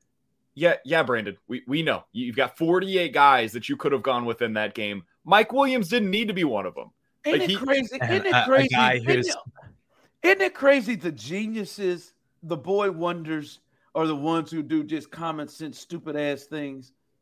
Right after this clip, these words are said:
Speaker 3: Mike Williams has dealt with an ankle injury all season. All season.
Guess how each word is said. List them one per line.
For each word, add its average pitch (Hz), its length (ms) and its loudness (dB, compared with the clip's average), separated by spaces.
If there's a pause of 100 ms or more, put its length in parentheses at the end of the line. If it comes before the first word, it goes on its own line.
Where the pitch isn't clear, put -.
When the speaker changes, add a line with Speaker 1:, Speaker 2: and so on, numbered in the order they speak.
(260)
Speaker 3:
Mike 147 200 -2
Williams 143 360 2
has 120 140 -4
dealt 120 260 0
with 110 120 -6
an 110 80 -4
ankle 101 340 -6
injury 90 500 -8
all 98 200 -6
season. - 400 -12 (460)
All 135 160 6
season. 110 500 -6